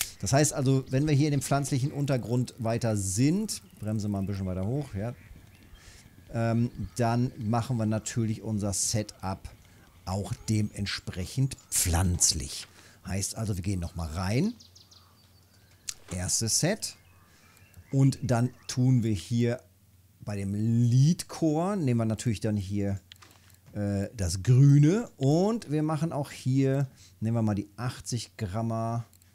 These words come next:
Ja, die reichen auch in Grün. Habe ich noch was anderes? Hab ich noch was, was vielleicht noch mehr? Green, Green, das sollte doch genauso green sein, ne? Also wenn wir mal reinschauen hier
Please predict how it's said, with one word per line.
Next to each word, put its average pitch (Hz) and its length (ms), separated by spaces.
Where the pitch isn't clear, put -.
Ja, 110 240
die 92 100
reichen 110 640
auch 113 220
in 104 320
Grün. 123 720
Habe 123 120
ich - 80
noch 95 120
was - 120
anderes? 185 600
Hab - 180
ich - 180
noch 123 220
was, 123 320
was 110 160
vielleicht 110 640
noch 101 460
mehr? 123 720
Green, 110 460
Green, 120 420
das 101 140
sollte 101 200
doch 90 180
genauso 87 440
green 80 340
sein, 78 300
ne? 117 260
Also 113 140
wenn 139 120
wir 156 100
mal 131 140
reinschauen 143 500
hier 143 480